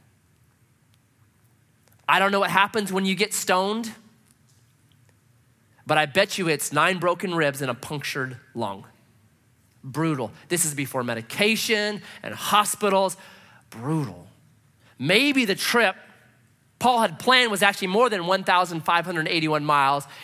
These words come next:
and it was cut short 'cause Paul comes home after this.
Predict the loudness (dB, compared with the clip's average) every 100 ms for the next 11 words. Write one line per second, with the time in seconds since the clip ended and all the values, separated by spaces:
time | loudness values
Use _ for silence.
0 | -6 -2 0 0 0 -2 -2 0 2 0
1 | -4 -20 -20 _ -4 -2 -4 -16 -4 0
2 | 0 0 -4 -2 -2 -4 -6 -12 -10 -12